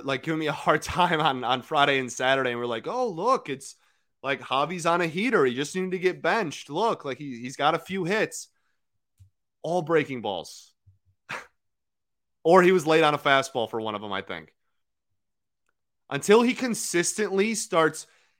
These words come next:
hitting fastballs hard to the pull side,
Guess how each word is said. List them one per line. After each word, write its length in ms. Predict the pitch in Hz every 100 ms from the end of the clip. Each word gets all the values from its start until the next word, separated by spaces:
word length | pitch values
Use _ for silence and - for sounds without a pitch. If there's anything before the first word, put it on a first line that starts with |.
| _ _
hitting 440 | - 196 240 240 - -
fastballs 840 | 185 190 190 - 156 139 131 131 - _ _
hard 760 | - 170 160 196 214 220 -
to 120 | -
the 120 | 185 165
pull 340 | - 185 196
side, 640 | 196 - 143 151 196 214